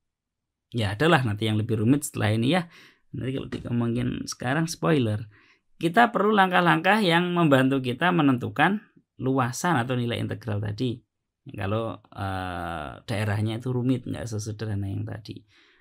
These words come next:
Ada lima langkah yang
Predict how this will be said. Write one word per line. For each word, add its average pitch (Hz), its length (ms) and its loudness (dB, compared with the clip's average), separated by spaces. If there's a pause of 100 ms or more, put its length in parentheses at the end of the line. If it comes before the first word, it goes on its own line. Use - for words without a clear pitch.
Ada 185 400 4
lima 160 880 2
langkah 117 640 0 (720)
yang 101 560 -6